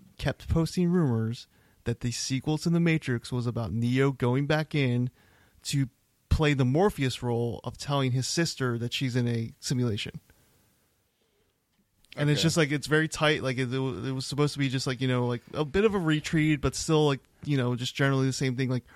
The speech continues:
Speaker 1: rescuing people from the Matrix.
Speaker 2: Yeah.
Speaker 1: They did not do that for the sequel.
Speaker 2: No, no.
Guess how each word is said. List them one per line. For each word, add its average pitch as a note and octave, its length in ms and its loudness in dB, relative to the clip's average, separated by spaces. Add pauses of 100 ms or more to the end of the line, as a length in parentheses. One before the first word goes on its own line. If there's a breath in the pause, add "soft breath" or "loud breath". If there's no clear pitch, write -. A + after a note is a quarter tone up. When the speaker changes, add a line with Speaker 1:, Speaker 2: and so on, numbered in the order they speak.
(180 loud breath)
Speaker 1:
rescuing C3 480 0
people C3 240 -4
from B2 140 -2
the A#2+ 60 0
Matrix. A#2+ 400 -2
Speaker 2:
Yeah. F#2+ 160 0 (1300 loud breath)
Speaker 1:
They C3+ 120 -4
did C3 160 2
not C3 160 4
do B2+ 140 0
that A2+ 140 -2
for - 80 -8
the A#2 80 -10
sequel. - 340 -10
Speaker 2:
No, F#2+ 440 2
no. E2 1400 2